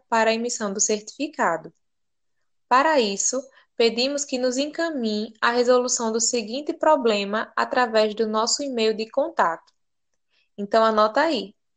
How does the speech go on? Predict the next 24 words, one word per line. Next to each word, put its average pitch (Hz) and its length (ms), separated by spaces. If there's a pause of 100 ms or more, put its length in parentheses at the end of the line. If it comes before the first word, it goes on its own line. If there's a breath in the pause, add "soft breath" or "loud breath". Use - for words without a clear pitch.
(840)
Substitua 269 840
o 311 80
valor 262 260
do 247 140
capital 226 680
do 190 120
primeiro 220 480
exemplo 190 720 (440)
por 220 140
sete 262 440
mil 247 300
oitocentos 247 500
reais 247 760 (640)
e 226 120
a 233 180
taxa 285 420
de 220 160
juros 202 600 (360 soft breath)
por 220 220
um 285 160
vírgula 254 360
cinco 254 440
por 220 180
cento 202 580